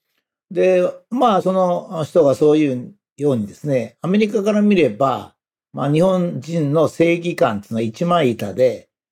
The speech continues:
ほとんど人によって変わりないと、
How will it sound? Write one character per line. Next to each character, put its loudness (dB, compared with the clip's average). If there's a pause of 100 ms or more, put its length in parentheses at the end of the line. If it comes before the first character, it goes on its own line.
(300)
ほ -4
と 2
ん 2
ど 2 (600)
人 2
に 0
よ 2
っ 0
て -2
変 0
わ 4
り 0
な 0
い -6
と、 -18